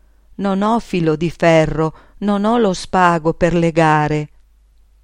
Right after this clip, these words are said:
"Non fa nulla, le porteremo tutto." Poi andavano da soli a raccogliere i fiori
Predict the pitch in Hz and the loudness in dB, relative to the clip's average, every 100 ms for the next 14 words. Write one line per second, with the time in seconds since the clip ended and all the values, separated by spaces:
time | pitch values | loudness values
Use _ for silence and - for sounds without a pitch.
0 | _ _ - 226 254 240 262 254 254 233 | _ _ -12 -6 -6 -4 -4 0 0 0
1 | 170 165 202 - 233 - 233 247 233 220 | 0 0 0 0 -4 0 0 0 0 -2
2 | 233 233 - - 151 143 - _ _ _ | -6 -8 -10 -8 -6 -8 -14 _ _ _
3 | _ _ _ _ _ _ _ - 220 208 | _ _ _ _ _ _ _ -2 0 0
4 | 151 151 160 185 190 170 151 147 - 160 | 0 0 2 2 0 -2 -2 -4 -4 -6
5 | 147 143 147 151 - 175 156 151 151 147 | -4 -2 -2 -2 -4 -4 -2 -2 -2 -6
6 | - 147 135 135 143 | -6 -6 -4 -6 -8